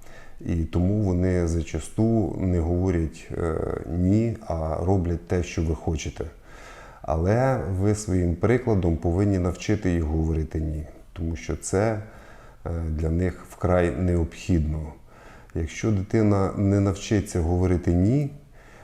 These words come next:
е, в майбутньому вона може в підлітковому віці вживати психотропи, алкоголь, наркотики, тому що вона не зможе своїм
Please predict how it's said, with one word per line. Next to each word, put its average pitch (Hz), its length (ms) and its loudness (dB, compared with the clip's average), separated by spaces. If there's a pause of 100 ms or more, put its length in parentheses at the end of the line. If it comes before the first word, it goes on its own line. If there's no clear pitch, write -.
(140)
е, 80 100 -2
в 82 100 0
майбутньому 92 840 4
вона 107 320 2
може 95 500 2
в 80 380 -6
підлітковому 90 680 4
віці 87 460 0 (200)
вживати 92 880 2
психотропи, 101 760 -2 (120)
алкоголь, 87 560 2 (520)
наркотики, 85 800 2
тому 85 200 0
що 90 160 -2
вона 87 160 2
не 87 120 2
зможе 90 400 4
своїм 82 560 -2